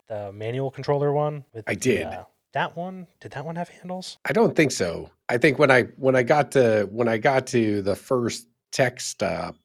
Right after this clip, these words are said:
Speaker 2: we just pulled the, I think we just stood it up on the pallet and
Speaker 1: Okay.
Speaker 2: ratchet strapped it so it wouldn't tip over.
Speaker 1: Oh, gotcha. Yeah.
Speaker 2: Yeah.
Speaker 1: Yeah, I guess that's really the only problem with the nema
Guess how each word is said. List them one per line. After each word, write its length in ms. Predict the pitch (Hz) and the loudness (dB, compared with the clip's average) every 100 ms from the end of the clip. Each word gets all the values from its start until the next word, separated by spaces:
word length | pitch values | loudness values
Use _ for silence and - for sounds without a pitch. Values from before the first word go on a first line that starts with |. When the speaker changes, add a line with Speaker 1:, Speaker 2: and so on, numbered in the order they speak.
| _ | _
Speaker 2:
we 440 | - 110 110 107 101 | -6 -2 0 -2 -2
just 360 | 117 98 - | -2 -2 -6
pulled 400 | - 131 120 107 101 | -2 2 2 0 -2
the, 260 | 92 87 - _ | -2 -4 -10 _
I 20 | - | 2
think 140 | 135 | 4
we 100 | 135 | 4
just 180 | 120 - | 2 0
stood 300 | - 139 123 | 2 2 4
it 80 | 110 | 2
up 180 | 117 | 0
on 80 | 110 | 0
the 60 | 92 | -2
pallet 520 | - 113 123 147 - _ _ _ 110 | -2 -2 -2 -4 -6 _ _ _ -6
and 220 | 104 98 | -4 -2
Speaker 1:
Okay. 100 | 110 | -2
Speaker 2:
ratchet 400 | 107 113 123 - | -2 -2 -4 -6
strapped 380 | - 117 117 120 | -6 -6 -6 -6
it 180 | 98 | -6
so 140 | - 104 | -4 -4
it 80 | 107 | -4
wouldn't 280 | 110 107 - | -6 -6 -6
tip 180 | - - | -10 -10
over. 300 | 98 135 147 _ _ - - | -6 -6 -8 _ _ -20 -16
Speaker 1:
Oh, 380 | 104 110 113 110 | -12 -10 -10 -10
gotcha. 460 | 107 104 98 101 - _ _ | -10 -10 -12 -12 -16 _ _
Yeah. 200 | 98 98 - _ _ _ _ - | -16 -14 -16 _ _ _ _ -20
Speaker 2:
Yeah. 260 | 95 98 - - - - | -16 -16 -16 -20 -20 -10
Speaker 1:
Yeah, 100 | 139 | -6
I 60 | 127 | -4
guess 220 | 180 202 | -4 -4
that's 180 | 202 - | -6 -6
really 220 | 147 160 | -4 -4
the 100 | 120 | -6
only 200 | 127 123 | -6 -8
problem 520 | 110 - 120 120 110 104 | -12 -10 -6 -4 -6 -8
with 140 | 101 | -14
the 80 | 101 | -16
nema 520 | 101 104 101 98 | -16 -18 -18 -20